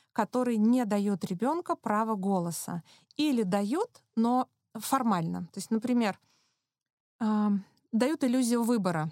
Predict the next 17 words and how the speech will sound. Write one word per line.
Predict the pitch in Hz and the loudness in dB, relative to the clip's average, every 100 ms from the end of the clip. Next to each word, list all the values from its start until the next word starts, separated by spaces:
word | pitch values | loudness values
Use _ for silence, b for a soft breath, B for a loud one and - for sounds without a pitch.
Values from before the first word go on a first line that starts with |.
| - | -6
да, | 220 294 | -6 -2
допустим, | 214 277 294 247 220 | -2 -4 -2 -2 -2
у, | - - 233 - | -4 -12 -10 -6
пришли | 233 - 294 | -4 -2 -2
гости | 247 220 - 190 | 0 0 -2 -2
на | 185 | -2
день | 175 180 | 0 0
рождения, | 175 170 277 339 262 262 b b b b b _ _ | -2 -2 -2 -2 -2 -4 b b b b b _ _
и | 226 214 208 208 202 208 | -2 2 2 2 0 0
ребенку | 220 233 302 - | 0 0 -2 -2
хочется | 254 - 214 | -2 -4 -4
играть, | 190 226 226 - - | -2 -2 -4 -12 -6
конечно, | 202 196 233 208 | 0 0 0 -2
с | 185 | 0
дет-, | 180 156 | -2 -4
с | 196 | -2
детьми. | 196 240 165 160 | -2 -2 -4 -6